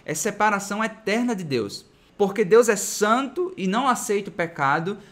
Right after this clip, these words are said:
nós não temos como acessar a sua santidade, então nós merecemos a essa morte. Nós merecemos viver de forma separada de Deus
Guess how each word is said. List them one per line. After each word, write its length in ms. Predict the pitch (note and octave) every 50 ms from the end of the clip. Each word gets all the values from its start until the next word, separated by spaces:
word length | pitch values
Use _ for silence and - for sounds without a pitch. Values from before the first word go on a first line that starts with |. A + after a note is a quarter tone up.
| - _
nós 200 | E3 F3 F#3+ F#3+
não 220 | E3 G3+ B3 C#4 C4
temos 460 | - G3 G3 G#3+ A3 A3+ G#3 - -
como 560 | - - G3 G3 A3 A#3+ B3+ A3+ G3 F3 -
acessar 880 | - E3 G3+ G#3+ - - A#3+ G#3 F#3+ G3 - - G3 E3 F3 G3+ G#3+ G#3+ -
a 100 | D3+ F3+
sua 340 | - - - - A#3 A#3+ B3
santidade, 680 | A#3+ - G3 - G3+ F3 D3+ D3+ D3+ D#3+ E3 F3 E3+ F#3
então 240 | F3+ F3+ F#3+ F3+
nós 280 | F3 F3+ F#3 G3 G3 F#3+
merecemos 960 | E3 E3 F3 F#3 G#3+ A3 A3+ A3+ A3 - - F3 D#3 D#3 E3 F3+ F#3 F#3 - - - - - - _ -
a 160 | D3+ D#3+ D#3
essa 280 | E3 D#3+ - - A3
morte. 420 | D3+ D3+ B2 A2+ A2 A2+ - - - _ _ - - - -
Nós 160 | C#3+ D3+ D3+
merecemos 800 | D3+ E3+ F#3 G3+ G3+ G3 - F#3+ F3+ F#3 G3 G#3 G#3+ G#3 - - - - - _ _ _
viver 880 | - B2+ B2+ G3+ A3 F3+ C#3 C3+ D#3+ F3 F#3+ G#3 A#3 A3 - - - - - -
de 200 | C#3+ D3+ E3+ E3
forma 420 | - - E3+ E3+ F#3 G3 F#3+ F#3
separada 640 | F#3 - - - G#3 G3+ G#3 A3+ G3 G3 G3+ G3+ G3
de 100 | F#3 F3+
Deus 440 | D#3+ C#3+ D3 D3 D#3 D#3+ - -